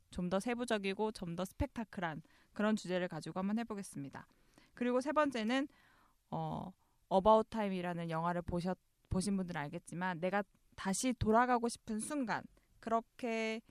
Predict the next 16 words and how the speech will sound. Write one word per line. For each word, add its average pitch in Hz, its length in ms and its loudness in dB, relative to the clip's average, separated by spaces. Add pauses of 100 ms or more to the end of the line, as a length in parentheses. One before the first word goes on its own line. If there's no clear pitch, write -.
(500)
어, 175 500 -4
자기의 190 360 -2
과거를 190 360 0
한번 208 200 0
회상하는 285 440 0
시간을 240 500 -2
가지도록 175 460 -6
할 240 120 -2
거고요. 196 500 0 (220)
네 190 120 4
번째는 233 540 4
감롯 202 480 4 (300)
을박 190 300 2
시-, - 80 -14 (160)
을박 202 360 6
시간입니다. 165 720 -2